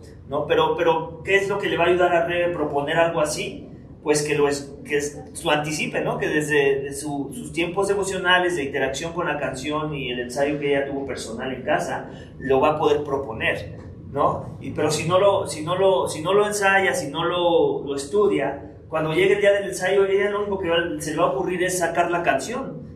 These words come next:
¿no? Y someterse a los tiempos de la canción, ¿no? Entonces, aún en ese sentido, piénselo, ¿cómo van a ustedes mis-,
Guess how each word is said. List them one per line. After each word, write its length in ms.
¿no? 100
Y 80
someterse 600
a 100
los 200
tiempos 360
de 80
la 140
canción, 540
¿no? 80
Entonces, 540
aún 220
en 100
ese 240
sentido, 340
piénselo, 460
¿cómo 160
van 140
a 100
ustedes 320
mis-, 180